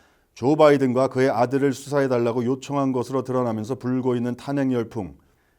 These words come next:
이에 트럼프 대통령이 탄핵 조사를 시작한 것에 대해 소송도 불사할 뜻을 전했습니다. 심지어 트럼프 대통령은 탄핵 조사의 빌미가 될 내용을 유출한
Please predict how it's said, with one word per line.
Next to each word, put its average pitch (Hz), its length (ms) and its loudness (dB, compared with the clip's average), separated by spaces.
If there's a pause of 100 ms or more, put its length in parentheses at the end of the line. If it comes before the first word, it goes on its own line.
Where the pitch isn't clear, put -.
이에 127 180 0
트럼프 180 300 0
대통령이 175 500 2
탄핵 180 380 -2
조사를 156 340 0
시작한 156 460 -2
것에 143 200 0
대해 107 220 -2
소송도 151 520 -4
불사할 131 520 -2
뜻을 131 240 -6
전했습니다. 117 720 -6 (420)
심지어 165 420 4
트럼프 190 340 -2
대통령은 180 540 0
탄핵 175 360 -2
조사의 160 380 0
빌미가 143 460 0
될 143 180 2
내용을 127 360 2
유출한 123 480 -4